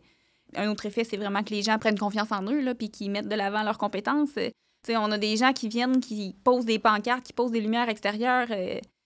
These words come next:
puis on leur demande pas ça, là. Ils le font d'eux-mêmes parce qu'ils ont gagné confiance en eux. Fait que c'est, c'est, tu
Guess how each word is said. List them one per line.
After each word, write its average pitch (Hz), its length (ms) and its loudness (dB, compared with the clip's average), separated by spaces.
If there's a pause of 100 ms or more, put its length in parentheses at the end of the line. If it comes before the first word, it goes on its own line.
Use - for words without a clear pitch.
(240)
puis 220 100 0
on 208 80 6
leur 214 160 6
demande 415 260 4
pas 240 100 0
ça, 415 180 -4
là. 311 100 2
Ils 294 140 6
le 233 60 0
font 359 220 4
d'eux-mêmes 302 440 4
parce 233 160 0
qu'ils 233 100 0
ont 214 140 2
gagné 240 320 4
confiance 233 400 -2
en 208 100 0 (100)
eux. 262 120 -4 (160)
Fait 208 160 0
que 208 80 -18
c'est, 202 160 -8
c'est, - 340 -16
tu 247 100 -14